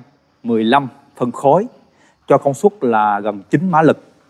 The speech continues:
Chính xác là một trăm mười ba chấm bảy xăng ti mét khối đó các bạn.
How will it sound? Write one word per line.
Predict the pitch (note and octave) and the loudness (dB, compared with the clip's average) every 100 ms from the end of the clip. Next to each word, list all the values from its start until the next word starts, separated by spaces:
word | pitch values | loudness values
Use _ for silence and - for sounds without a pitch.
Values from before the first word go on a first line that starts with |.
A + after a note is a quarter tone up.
| _ _ _ _ _ _ _ _ _ _ _ _ _ _ _ _ _ _ _ _ _ _ _ _ _ _ _ _ _ _ _ _ _ _ _ _ _ _ _ _ _ _ _ - - - | _ _ _ _ _ _ _ _ _ _ _ _ _ _ _ _ _ _ _ _ _ _ _ _ _ _ _ _ _ _ _ _ _ _ _ _ _ _ _ _ _ _ _ -20 -20 -2
Chính | G3 G#3+ | 0 2
xác | F#3+ G#3 | 0 0
là | C#3+ | 0
một | A#2 - | -2 -2
trăm | C#3+ C#3 | -4 -2
mười | B2+ A2+ | -2 0
ba | C3+ B2+ | 0 0
chấm | D3+ E3+ | -2 -4
bảy | F#2 B2 | -4 -4
xăng | C#3 | -4
ti | B2 | -4
mét | C#3 | -4
khối | - C#3+ D#3+ | 0 0 0
đó | |
các | E3+ | -2
bạn. | B2+ | -4